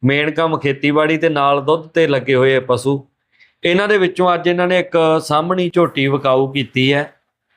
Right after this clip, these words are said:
ਡਿਟੇਲ ਤਾਂ ਆਪਾਂ ਬਾਈ ਤੋਂ ਪੁੱਛ ਲੈਣੀ ਆ, ਪਰ ਜੋ ਵੈਸੇ ਗੱਲਾਂ ਬਾਤਾਂ ਵੀਰ ਨਾਲ ਹੋਈਆਂ ਤਾਂ ਪਤਾ ਲੱਗਾ ਵੀ ਹਰਿਆਣੇ ਦੇ ਵਿੱਚੋਂ ਇਹ ਦੋ ਝੋਟੀਆਂ ਲੈ ਕੇ ਆਏ ਸੀ ਦੁੱਧ ਵਾਸਤੇ।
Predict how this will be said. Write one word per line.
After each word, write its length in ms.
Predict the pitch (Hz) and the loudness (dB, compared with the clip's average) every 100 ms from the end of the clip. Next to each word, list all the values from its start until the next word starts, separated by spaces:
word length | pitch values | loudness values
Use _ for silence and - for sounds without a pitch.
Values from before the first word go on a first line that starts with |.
| _ _ _ _ _ - 120 | _ _ _ _ _ -8 -4
ਡਿਟੇਲ 380 | 131 147 160 | -2 0 0
ਤਾਂ 100 | 160 | 0
ਆਪਾਂ 180 | 175 180 | 0 0
ਬਾਈ 200 | 160 147 | 0 -2
ਤੋਂ 140 | 147 147 | -4 -4
ਪੁੱਛ 220 | 156 160 | -2 -2
ਲੈਣੀ 240 | 160 165 | -2 0
ਆ, 80 | 180 | 0
ਪਰ 180 | 175 160 | -2 -2
ਜੋ 460 | 143 151 156 151 | 0 2 2 0
ਵੈਸੇ 420 | 135 127 123 156 151 | -2 -2 0 0 0
ਗੱਲਾਂ 280 | 143 143 | 0 0
ਬਾਤਾਂ 280 | 143 143 143 | 0 -2 -2
ਵੀਰ 220 | 143 143 | -2 -2
ਨਾਲ 160 | 139 143 | 0 0
ਹੋਈਆਂ 300 | 131 131 139 | 0 -2 -2
ਤਾਂ 120 | 143 | -2
ਪਤਾ 260 | 139 131 135 | -2 -2 0
ਲੱਗਾ 300 | 131 120 135 | 0 -2 -2
ਵੀ 160 | 139 | 0
ਹਰਿਆਣੇ 400 | 123 120 117 123 | 0 0 -2 -4
ਦੇ 120 | 127 131 | -2 -2
ਵਿੱਚੋਂ 320 | 127 131 131 | -4 -4 -2
ਇਹ 100 | 127 | 0
ਦੋ 520 | 123 120 120 120 120 _ _ _ - | 0 2 2 -2 -6 _ _ _ -2
ਝੋਟੀਆਂ 480 | 143 131 120 117 120 | 0 0 -2 0 0
ਲੈ 180 | 117 | -2
ਕੇ 200 | 113 131 | -2 -2
ਆਏ 160 | 120 117 | 0 -2
ਸੀ 160 | 117 143 | -4 -2
ਦੁੱਧ 260 | 139 143 | -2 0
ਵਾਸਤੇ। 420 | 147 - 147 143 | -2 0 -2 -4